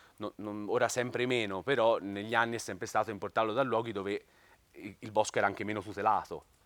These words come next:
E quindi decidere di non, cioè spingere per tagliare meno nel nostro,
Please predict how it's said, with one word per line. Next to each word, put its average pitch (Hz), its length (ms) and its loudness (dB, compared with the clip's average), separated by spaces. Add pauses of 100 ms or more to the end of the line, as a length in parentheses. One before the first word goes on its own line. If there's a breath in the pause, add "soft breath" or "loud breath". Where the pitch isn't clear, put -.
(300 soft breath)
E 104 100 -12
quindi 107 300 -4
decidere 127 520 0
di 120 100 -4
non, 151 380 0
cioè 110 260 0
spingere 160 560 0
per 113 160 0
tagliare 123 460 2
meno 110 460 -2 (460)
nel 107 140 -2
nostro, 95 1080 -2